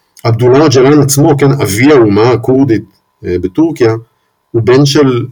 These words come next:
אה, טורקי ואימא כורדית ואימא כורדייה, צריך לומר,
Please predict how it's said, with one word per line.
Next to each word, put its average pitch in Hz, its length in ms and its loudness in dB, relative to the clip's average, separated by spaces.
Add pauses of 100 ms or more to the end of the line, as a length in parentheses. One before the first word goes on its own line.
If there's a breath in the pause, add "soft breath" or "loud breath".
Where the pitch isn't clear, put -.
אה, 98 220 0 (100)
טורקי 113 480 -2
ואימא 110 800 0
כורדית 117 500 -4
ואימא 90 840 0
כורדייה, 98 460 -4
צריך 98 260 -6
לומר, 80 160 -12